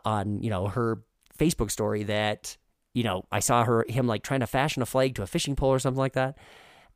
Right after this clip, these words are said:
And it was, like, two seconds later, and we saw the fishing pole with the flag. Great to see some American spirit there. Now, speaking of that, how did Chad Summerlin not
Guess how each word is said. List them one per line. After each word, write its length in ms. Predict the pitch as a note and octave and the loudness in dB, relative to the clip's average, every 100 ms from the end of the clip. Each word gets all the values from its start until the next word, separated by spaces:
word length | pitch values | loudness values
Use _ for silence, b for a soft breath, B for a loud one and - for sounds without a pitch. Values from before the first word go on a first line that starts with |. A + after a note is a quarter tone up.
| - | 2
And 120 | G3 | 6
it 20 | |
was, 140 | G#3+ | 8
like, 160 | B3 F3+ | 6 6
two 180 | - C4 | 4 4
seconds 420 | - B3+ G#3+ F3 | 6 4 4 6
later, 400 | D#3 F3+ C3+ A2 - | 6 8 8 6 6
and 140 | C3 | 6
we 120 | C3+ | 6
saw 540 | C3 - C#3 C3 C3 C3 b b b b | 4 4 6 6 6 2 b b b b
the 120 | - B2 | -6 2
fishing 340 | D3 C3+ C3 | 4 4 2
pole 240 | C3+ B2 | 4 4
with 100 | A#2 | 4
the 80 | B2 | 0
flag. 540 | - A#2+ A2+ A2+ G#2+ - _ _ - | 0 2 4 2 0 -6 _ _ -2
Great 220 | B2+ C3+ | 4 4
to 80 | D3+ | 4
see 180 | - D3 | 4 4
some 160 | C3+ | 6
American 400 | A#2+ A#2 A2 A#2+ | 6 6 4 2
spirit 320 | G#2+ A#2 G#2 F#2+ | 0 2 0 0
there. 220 | G2 F2 B B B _ _ | -2 -2 B B B _ _
Now, 140 | C3+ | 2
speaking 380 | B2+ - G3 D#3 | 2 2 4 6
of 80 | B2 | 6
that, 340 | A#2 A2 A2 - _ _ _ _ _ | 6 4 2 -4 _ _ _ _ _
how 340 | - D3+ F#3+ | 4 8 8
did 160 | A#3+ F3+ | 8 4
Chad 320 | - E3+ E3 | 6 8 8
Summerlin 580 | - D#3 C#3 B2+ A#2 A2+ | 6 6 6 6 4 2
not 600 | B2+ D3 E3 F#3+ - | 4 6 6 4 0